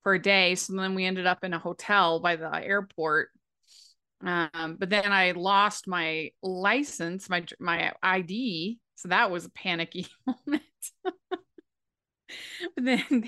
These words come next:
the, uh, and I'm just looking through everything 'cause I'm like, "I'm not gonna be able to get on the plane." Like, wh-, oh my gosh. And, and so I'm near tears. And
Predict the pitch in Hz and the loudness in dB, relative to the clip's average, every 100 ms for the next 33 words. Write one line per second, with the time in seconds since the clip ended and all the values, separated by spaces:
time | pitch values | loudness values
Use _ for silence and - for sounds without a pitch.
0 | - 233 214 - 220 226 - - _ _ | 0 -2 0 0 0 -2 -14 -20 _ _
1 | - 233 233 233 214 233 294 311 240 262 | 2 4 4 0 0 0 2 2 2 0
2 | 226 269 359 311 220 214 233 226 226 262 | 0 4 2 4 2 2 0 0 0 0
3 | 370 359 277 294 302 302 302 302 - 330 | 0 0 -2 -2 -2 -2 -4 -8 -2 0
4 | 440 440 294 185 185 - 247 285 302 - | 0 -4 -2 -2 -6 -6 -6 -4 -6 -2
5 | 311 320 330 330 339 339 311 - - - | 0 0 -2 0 2 2 0 -4 -14 -6
6 | 254 247 233 _ _ _ _ _ - 233 | -4 -2 -6 _ _ _ _ _ -2 0
7 | 233 - 247 240 233 226 - _ _ _ | 0 2 6 8 6 2 -4 _ _ _
8 | - 220 202 190 196 175 - 294 277 277 | 0 0 -2 -6 -6 -8 -6 -4 -4 -4
9 | 269 - _ _ _ - 233 220 220 208 | -6 -12 _ _ _ 0 2 4 2 -2